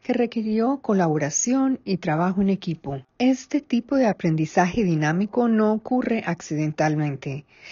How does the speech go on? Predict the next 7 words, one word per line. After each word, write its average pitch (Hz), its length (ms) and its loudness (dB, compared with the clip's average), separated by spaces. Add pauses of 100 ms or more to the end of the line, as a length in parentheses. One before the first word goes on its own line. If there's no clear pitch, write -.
(180)
La 202 140 6
directora 196 600 2
Jessica 254 540 -2
Holman 147 500 0
y 190 120 0
su - 160 -2
equipo 180 560 -2